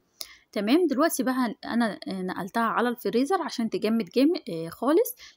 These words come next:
لازم تكون مجمدة جدا. تمام، يعني توصل لدرجة التجميد، تبقى ناشفة كده معانا،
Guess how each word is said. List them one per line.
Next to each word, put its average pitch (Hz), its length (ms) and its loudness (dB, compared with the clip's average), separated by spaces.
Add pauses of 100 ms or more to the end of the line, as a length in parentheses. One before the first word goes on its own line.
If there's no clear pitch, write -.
لازم 254 260 4
تكون 240 320 2
مجمدة 196 460 2
جدا. 175 480 -4
تمام، 214 360 2
يعني 180 180 -6
توصل 254 420 -2 (380)
لدرجة 202 380 0
التجميد، 196 500 0
تبقى - 220 -6
ناشفة 214 280 -2
كده 247 240 -2
معانا، 240 320 0